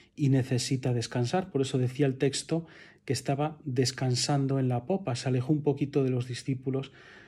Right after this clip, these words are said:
me imagino, para poder coger un poquito de aliento y descansar de esos días y de esas jornadas agotadoras para atender a tanta necesidad, probablemente a muchas personas enfermas, necesitadas, angustiadas,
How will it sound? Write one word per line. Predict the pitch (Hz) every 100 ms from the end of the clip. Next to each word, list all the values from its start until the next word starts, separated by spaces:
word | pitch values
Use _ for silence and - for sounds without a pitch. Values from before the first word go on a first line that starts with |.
| - - -
me | 135 139
imagino, | 131 131 123 143 143 143
para | 131 123
poder | - 123 139 139 - _
coger | 123 - 147 147
un | - 135
poquito | - 127 156 151 143 123 123 - - - -
de | 131
aliento | 131 139 143 135 151 156 -
y | 131
descansar | 127 123 127 123 - 139 135 -
de | 131 131
esos | 127 139 123
días | 135 135 139 139
y |
de | 127
esas | 127 143
jornadas | - 135 127 131 131 143 - - - -
agotadoras | - 127 131 127 127 139 139 147 147 - - - - - _ _ -
para | 135
atender | 135 135 131 131 143 143 -
a | 135
tanta | 127 143 147
necesidad, | 143 131 131 - 127 151 151 - _
probablemente | - 127 135 131 139 131
a | 123
muchas | 131 123 147
personas | - 127 139 135 -
enfermas, | 123 - 139 131 127 127
necesitadas, | 123 120 - 120 139 131 127
angustiadas, | 131 123 120 - 135 127 127 127 -